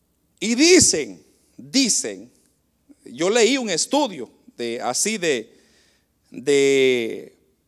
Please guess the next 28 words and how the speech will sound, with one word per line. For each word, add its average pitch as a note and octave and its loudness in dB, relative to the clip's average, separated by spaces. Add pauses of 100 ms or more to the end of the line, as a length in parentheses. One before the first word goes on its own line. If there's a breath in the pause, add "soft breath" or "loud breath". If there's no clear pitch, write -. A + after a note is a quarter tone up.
(180)
de C3+ -4
un G3+ -4
estudio A3+ 0
que, D3 -4
que C3+ -6
unos F#3+ -4
científicos F#3+ -2
hicieron, C3 -8 (1120)
de D#3+ -6
que F3 -4
por F3+ -6
cada C4+ 0
Coca-Cola A3 -2
que F#3+ -10
usted G#3+ -6
se G3+ -8
toma, C3 -12
está G3+ -8
perdiendo F#3+ -6
tres A#3 -2
horas A3+ 0
de D#3+ -2
vida, F#3+ -6
de A#2+ -8
existencia C#3+ -12
en B2 -16
esta C3+ -18
tierra. - -20